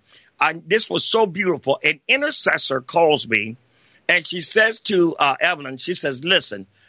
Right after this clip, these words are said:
I am booking a session for my pastor." I asked my pastor, would he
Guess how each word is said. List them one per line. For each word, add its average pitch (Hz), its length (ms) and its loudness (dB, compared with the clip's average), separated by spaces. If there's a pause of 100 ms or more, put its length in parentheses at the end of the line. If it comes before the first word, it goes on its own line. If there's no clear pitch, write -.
(240)
I 202 200 0
am 185 220 -2
booking 220 500 -2
a 170 80 -2
session 117 680 -2 (420)
for 185 360 4
my 156 360 2
pastor." 123 680 -2 (640)
I 175 160 0 (100)
asked 269 320 2
my 170 220 0
pastor, 131 800 -2 (320)
would 226 340 4
he 240 560 -2